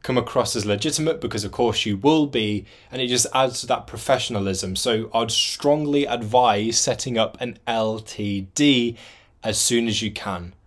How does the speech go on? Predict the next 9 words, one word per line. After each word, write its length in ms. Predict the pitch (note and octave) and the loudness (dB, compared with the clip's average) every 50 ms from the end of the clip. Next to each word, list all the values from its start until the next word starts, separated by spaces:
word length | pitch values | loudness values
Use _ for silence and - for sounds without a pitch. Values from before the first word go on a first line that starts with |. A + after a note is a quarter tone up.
| _ _ _ | _ _ _
Okay, 180 | - A#2+ A2 | -2 0 2
that's 220 | A2 B2 A#2 - - | 2 0 0 0 -2
one 100 | B2 A#2 | -2 -2
of 100 | A2+ A2 | -2 0
the 280 | A2 G#2+ G2+ G2 - - _ _ _ _ _ _ - G#2 - - _ _ _ _ _ _ - | 0 -2 -2 -4 -8 -16 _ _ _ _ _ _ -18 -18 -18 -20 _ _ _ _ _ _ -10
ground 500 | - A#2 A#2 B2 A#2+ B2 A#2+ A#2+ A#2 A#2 - | -2 4 6 6 8 6 4 2 0 0 2
elements 720 | B2 A#2+ A#2+ A2 G#2 G#2 G2 G2 G2 G2 G2 - - - - - - - - _ | 4 4 4 4 2 0 0 -2 -2 -4 -6 -8 -8 -8 -10 -10 -16 -20 -20 _
of 300 | - A#2 A2+ G2+ G2 G2 | -2 0 0 0 0 2
getting 480 | - A#2+ G#2+ A#2 A2+ G#2+ G#2+ G#2 G#2 | 2 2 2 0 -2 -2 -4 -4 -4